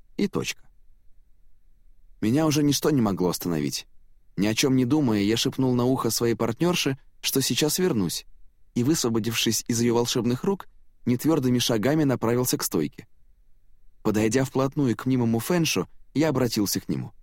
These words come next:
Почему-то с оксфордским акцентом. «Вот так сюрприз! Рад тебя видеть, старина!»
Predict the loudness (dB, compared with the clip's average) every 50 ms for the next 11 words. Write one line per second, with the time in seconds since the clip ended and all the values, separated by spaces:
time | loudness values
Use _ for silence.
0 | -20 -20 -20 -20 -20 -20 -20 -20 -20 -20 -16 -6 -4 -4 -2 0 0 0 0 0
1 | 0 0 -2 0 -2 -2 -2 -2 -4 -4 -4 -4 -2 -4 -4 -4 -4 -6 -6 -6
2 | -6 -8 -10 -14 -16 -20 -20 -20 -20 -20 -20 -20 _ -20 -20 -8 -6 -4 0 0
3 | 0 -2 0 -2 -2 -2 -2 -2 0 0 0 0 0 0 0 2 2 0 -2 -6
4 | -12 -16 -20 -20 -20 -20 -20 -20 -20 -20 -12 -6 -4 -2 -2 -2 0 -2 -2 0
5 | 0 2 2 2 0 0 -2 -2 -2 0 0 0 0 0 -2 -6